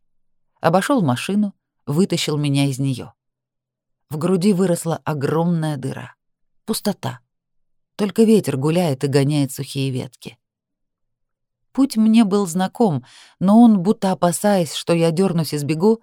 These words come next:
вел, положив руку на поясницу. Не знаю, почувствовал ли он мое эмоциональное состояние, либо что-то иное послужило причиной его поведения. Но он был на удивление мягок, хоть и молчалив.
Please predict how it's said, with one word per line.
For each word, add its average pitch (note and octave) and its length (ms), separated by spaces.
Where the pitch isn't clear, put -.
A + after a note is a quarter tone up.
вел, B3 300
положив G3 460
руку F#3 220
на E3 120
поясницу. B2+ 720
Не G3+ 260
знаю, C3 320
почувствовал F#3+ 640
ли E3+ 160
он E3 160
мое D#3+ 300
эмоциональное D3 640
состояние, C#3 720
либо G3+ 260
что-то F#3 340
иное F3+ 300
послужило E3 460
причиной D#3 460
его D3 260
поведения. C#3 680
Но G#3+ 540
он A#3+ 280
был B3+ 240
на B3+ 140
удивление A#3 560
мягок, D3+ 580
хоть F#3+ 260
и - 20
молчалив. A3 680